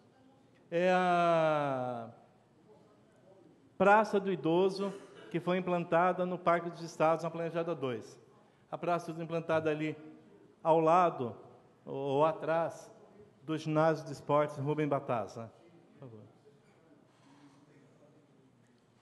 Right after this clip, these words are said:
A estação rampa e escada, são vários equipamentos, né, da praça. Tá certo. Barras paralelas.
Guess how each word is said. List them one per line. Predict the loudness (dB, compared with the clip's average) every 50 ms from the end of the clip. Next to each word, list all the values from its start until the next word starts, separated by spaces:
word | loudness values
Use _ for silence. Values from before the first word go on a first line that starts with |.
| -20
A | -20
estação | -18 -16 -16 -16 -10 -8 -8 -6
rampa | -6 -6 -8 -8
e | -10
escada, | -12 -8 -4 -2 -2 0 0 -2 -4 -6 -8
são | -8 -8 -6 -4
vários | -2 -2 -2 -2 -4
equipamentos, | -10 -10 -8 -6 -6 -4 -4 -4 -6 -6 -8 -10
né, | -12 -12 -12 -12 -14 -18 -20 _ _ _ _ _ -14
da | -12 -10 -10
praça. | -6 -4 -4 -2 -2 -4 -6 -8 -12 -16 -16 -16 -18 -20 _ _ _ _ _ _ -20 -20
Tá | -20 -20
certo. | -20 -20 -20 -20 -20 -20 -20 -20 -20 _ _ _ _ _ _ _ _ _ _ _
Barras | -18 -12 -8 -8 -6 -8 -8 -10
paralelas. | -8 -6 -6 -4 -4 -2 -2 -2 -2 -2 -2 -4 -6 -8 -10 -16 -18 -20